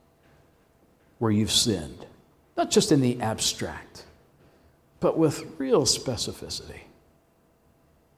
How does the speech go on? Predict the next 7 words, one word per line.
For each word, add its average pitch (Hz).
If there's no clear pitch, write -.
Jesus, 95
who 151
was 123
condemned 117
in 131
your 131
place -